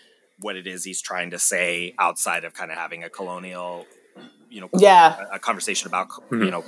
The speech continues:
Speaker 1: colonialism and, and white supremacy and, you know, and, and, and again, and a little bit of that revenge fantasy of, like, let's flip the script here and, you know, what happens when we're immune, you know,
Speaker 2: Yeah.
Speaker 1: to, to this, to this, um,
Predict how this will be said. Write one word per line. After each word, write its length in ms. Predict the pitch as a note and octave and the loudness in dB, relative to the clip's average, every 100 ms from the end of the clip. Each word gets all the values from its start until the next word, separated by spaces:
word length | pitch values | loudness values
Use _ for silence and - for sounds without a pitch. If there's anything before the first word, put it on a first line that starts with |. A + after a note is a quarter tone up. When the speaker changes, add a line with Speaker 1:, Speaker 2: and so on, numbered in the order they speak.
| - | -8
Speaker 1:
colonialism 800 | - A2 G2 F2+ F2+ F#2+ F2+ F2+ | 2 2 4 2 2 2 2 0
and, 360 | E2+ E2+ E2+ F2+ | -4 -4 -10 -12
and 100 | F2 | -8
white 180 | E2+ E2+ | -2 2
supremacy 720 | - - E2+ E2 - E2 E2 E2 | 0 0 0 2 2 2 -4 -6
and, 220 | E2 G2+ | -8 -10
you 100 | F#2+ | -6
know, 180 | F2 F2 | -4 -4
and, 100 | F#2 | -8
and, 160 | F#2+ | -10
and 260 | G#2 G2 G2+ | -8 -8 -4
again, 320 | C#3 F3 D3+ | 4 6 6
and 140 | D3+ | 4
a 100 | E3+ | 4
little 220 | E3 D#3+ D#3 | 6 8 8
bit 120 | D3 | 6
of 120 | C3+ | 4
that 180 | C#3 D3 | 2 2
revenge 400 | B2+ B2+ A#2+ A2 | 2 2 0 -2
fantasy 460 | A2+ G2+ G2+ G#2+ | -2 2 2 2
of, 100 | G#2 | 2
like, 160 | G#2 - | 0 0
let's 200 | G2+ - | 2 0
flip 260 | - G2+ - - - - - - | 4 2 2 -10 -20 -20 -20 -4
the 80 | B2+ | 4
script 420 | B2 - G2+ - - | 4 4 2 0 -2
here 360 | G2 F#2 G2+ | 0 2 4
and, 220 | F#2+ F2 - - - - - | 2 0 -8 -14 -16 -12 -6
you 80 | |
know, 100 | F2+ | -2
what 180 | F#2 G2 | 2 2
happens 440 | - F#2+ G2 F#2 F#2 | 4 2 0 -2 -4
when 160 | F2+ | -4
we're 220 | F2+ F2+ F2 | -2 0 0
immune, 640 | F2+ F2+ E2+ E2+ F2+ F#2+ _ _ | 0 -4 -6 -10 -12 -16 _ _
you 180 | F#2+ E2+ | -12 -8
know, 260 | E2+ E2+ E2 | -4 -4 -4
Speaker 2:
Yeah. 40 | |
Speaker 1:
to, 160 | - G2 | -6 -6
to 180 | - E2+ | -10 -10
this, 420 | E2+ - - - - | -2 2 2 -2 -10
to 100 | F#2+ | -10
this, 360 | E2+ D#2+ - F2 | -4 2 2 2
um, 420 | E2 E2 E2 | -4 -10 -16